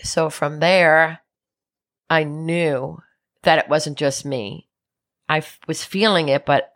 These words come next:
now it was, y-, you know, it was kinda obvious in, to even touching me, which hadn't happened for four years.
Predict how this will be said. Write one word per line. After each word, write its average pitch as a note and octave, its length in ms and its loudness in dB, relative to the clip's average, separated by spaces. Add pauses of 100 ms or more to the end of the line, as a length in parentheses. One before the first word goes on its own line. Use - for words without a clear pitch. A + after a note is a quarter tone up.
now D3 440 2
it - 120 -2
was, C#3 420 -2 (560)
y-, D#3 60 0
you D3+ 320 -2
know, C#3+ 180 0
it C#3 140 0
was C3+ 240 -4 (340)
kinda C#3+ 320 0
obvious C3+ 640 -2 (340)
in, D#3 240 0 (100)
to - 240 0
even C3+ 240 -2
touching - 420 -2
me, D2+ 320 -10 (540)
which G3+ 160 0
hadn't C#4 300 2
happened D#3+ 480 -2
for - 680 -2
four C3 240 0
years. B2+ 540 -6